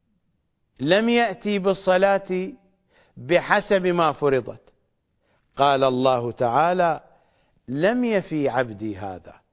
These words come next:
وأنا الحليم الكريم". فإن تاب تبت عليه، إن تاب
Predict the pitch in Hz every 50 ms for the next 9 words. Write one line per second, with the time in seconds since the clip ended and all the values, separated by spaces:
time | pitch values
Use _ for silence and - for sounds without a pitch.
0 | _ _ _ _ _ _ _ _ _ _ _ _ _ _ _ _ _ - 113 123
1 | 147 156 160 175 190 208 214 214 196 185 156 135 - - 156 160 165 196 214 220
2 | 220 220 214 214 214 220 214 - - - 160 151 156 160 160 143 110 - - _
3 | _ _ _ _ _ _ _ _ _ _ _ _ _ _ _ _ _ _ _ _
4 | _ _ _ _ _ _ _ _ _ _ _ _ _ _ _ _ - 170 170 190
5 | 185 185 170 - - 208 240 269 269 247 220 220 208 208 202 196 - - - _
6 | _ _ _ _ _ - 226 254 214 - - 180 135 120 131 131 131 120 101 85
7 | - - _ _ _ _ _ _ _ _ _ _ _ _ _ _ _ _ _ _
8 | _ _ _ _ _ _ _ _ _ _ _ _ _ _ _ - 147 151 139 -
9 | 180 196 220 226 208 208 202 202 202 202